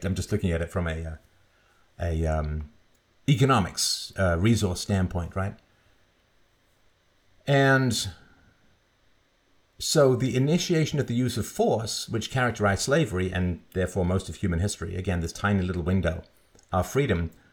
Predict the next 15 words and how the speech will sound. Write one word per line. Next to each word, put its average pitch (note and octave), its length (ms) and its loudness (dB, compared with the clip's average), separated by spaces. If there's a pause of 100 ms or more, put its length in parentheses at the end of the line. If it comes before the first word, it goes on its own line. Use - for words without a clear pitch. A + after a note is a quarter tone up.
(120)
was F#2 520 2
between F#2 640 0 (300)
the F2 100 -6
end G#2+ 160 2
of F2+ 80 -2
slavery F2+ 640 2 (200)
and G2 160 0
the E2+ 60 0
beginning G2+ 400 2
of F2+ 100 -2
the A2 120 -2
income F#2+ 300 0
tax, - 460 -10 (840)
which F#2 220 -2
is - 360 -2